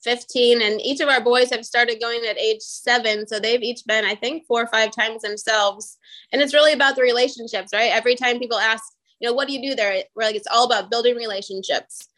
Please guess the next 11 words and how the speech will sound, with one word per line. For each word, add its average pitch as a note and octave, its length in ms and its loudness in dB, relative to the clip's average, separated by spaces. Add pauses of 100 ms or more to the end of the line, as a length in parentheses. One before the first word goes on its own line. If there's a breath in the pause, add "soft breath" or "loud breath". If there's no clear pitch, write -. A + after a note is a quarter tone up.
(220)
So G#3+ 220 0
we A#3 180 4
have G#3+ 220 0
built A3 240 4
these A3 120 6
incredible A#3 440 0
relationships A3+ 720 -2
with G3+ 180 -2
our A3+ 160 2
staff, G#3 400 -2 (160)
with A3+ 160 -8